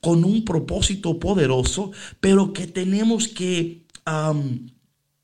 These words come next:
abrazar este proceso en el cual estamos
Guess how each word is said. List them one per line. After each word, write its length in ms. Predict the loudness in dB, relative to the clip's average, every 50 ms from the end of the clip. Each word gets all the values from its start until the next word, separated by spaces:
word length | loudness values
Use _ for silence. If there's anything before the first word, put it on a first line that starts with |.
| _ _ _ _ -20 -20 -16 -6 -2
abrazar 840 | 0 0 2 0 0 -2 -2 -4 -2 -2 0 0 0 -2 -2 -4 -4 -4
este 260 | -6 -2 -2 -2 -2
proceso 800 | -2 -2 -4 -4 -4 -4 -6 -4 -4 -4 -4 -4 -4 -4 -4 -4 -8 -14 -12 -6
en 160 | -4 -2 0
el 180 | 0 0 0 -2
cual 240 | -2 0 2 2 2
estamos 760 | 0 0 -2 -2 -2 0 0 0 0 0 -2 -2 -4 -8